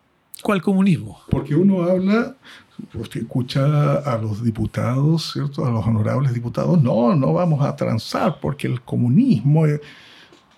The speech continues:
Speaker 2: Pero esos mismos diputados hacen negocios con China. Y China es una república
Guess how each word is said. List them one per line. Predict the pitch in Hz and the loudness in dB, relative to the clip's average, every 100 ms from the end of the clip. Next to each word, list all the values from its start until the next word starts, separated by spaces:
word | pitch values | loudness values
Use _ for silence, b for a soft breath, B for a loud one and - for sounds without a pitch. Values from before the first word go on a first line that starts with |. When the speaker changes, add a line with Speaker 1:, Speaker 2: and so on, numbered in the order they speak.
| - | 0
Speaker 2:
Pero | 156 202 208 | 2 4 2
esos | 165 185 | 2 4
mismos | 202 208 208 | 6 6 4
diputados | 208 208 202 170 180 180 | 2 -2 -2 2 4 2
hacen | 165 208 170 | 2 2 2
negocios | 156 160 190 | 2 2 -2
con | - 233 | 2 2
China. | 240 269 113 - - _ _ _ _ _ _ _ _ _ _ | 2 0 -2 -4 -14 _ _ _ _ _ _ _ _ _ _
Y | 220 | -2
China | 208 - 113 117 180 226 | 0 0 0 0 0 -2
es | - 110 107 - | -4 -4 -6 -6
una | 107 107 135 170 208 | -2 0 2 2 2
república | 175 147 117 101 110 117 151 | 0 -2 -2 -2 -2 0 0